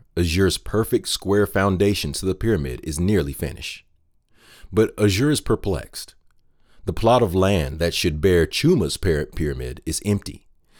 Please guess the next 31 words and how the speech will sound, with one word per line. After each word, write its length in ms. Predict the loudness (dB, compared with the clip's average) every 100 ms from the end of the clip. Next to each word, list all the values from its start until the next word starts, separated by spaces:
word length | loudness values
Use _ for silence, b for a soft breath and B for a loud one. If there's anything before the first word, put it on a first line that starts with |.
| b -2
Not 260 | -2 -2
one 340 | 0 2 2 0
stone 500 | -2 2 2 2 0
has 140 | 0
been 220 | 0 2
laid, 380 | 2 0 -4 -12
no 240 | -2 0 2
foundation, 760 | 4 2 4 2 0 -4 -12 -18 -6
no 240 | -2 0
dirt 300 | 2 2 2
engravings, 720 | -2 0 2 2 0 -8 -6
nothing. 420 | -2 -2 -4 -12 -18 _ _ B B B B
It's 200 | 0 2
as 120 | 2
barren 440 | 0 2 4 4 4
as 120 | 2
it 80 | 0
was 360 | 0 2 0
a 120 | 0 0
year 280 | 2 4
ago 320 | 2 0 -2 -4
when 200 | -6 -6
Pharaoh 460 | -2 0 2 0
commissioned 500 | -2 -4 -4 -4 -4
the 60 | -2
job. 420 | 0 -2 -4 -14 -20 -20 _ _ _ _ -6
Confused, 720 | -4 -2 -2 -2 -2 -4 -10 b b b b
Azur 420 | -2 2 2 2
visits 460 | 4 2 2 -2 -6
Chuma's 460 | -4 0 2 0 0
home 360 | 0 0 -4